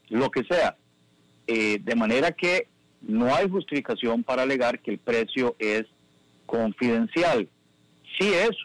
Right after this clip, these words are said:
claro, una costumbre, hay que, hay, e-, eso lo sabemos, que, y a todos los demás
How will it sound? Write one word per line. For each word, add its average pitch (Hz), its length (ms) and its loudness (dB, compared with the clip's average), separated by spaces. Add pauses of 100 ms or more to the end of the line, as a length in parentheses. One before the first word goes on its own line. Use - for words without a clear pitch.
claro, 123 340 0
una 123 300 -4
costumbre, 143 800 -2
hay 107 220 -2
que, 120 300 -2 (120)
hay, 107 240 -4
e-, 107 300 -2
eso 135 180 0
lo 127 100 2
sabemos, 120 560 0 (580)
que, 123 220 0
y 123 100 2
a 107 60 0
todos 151 340 2
los 165 100 0
demás 123 300 0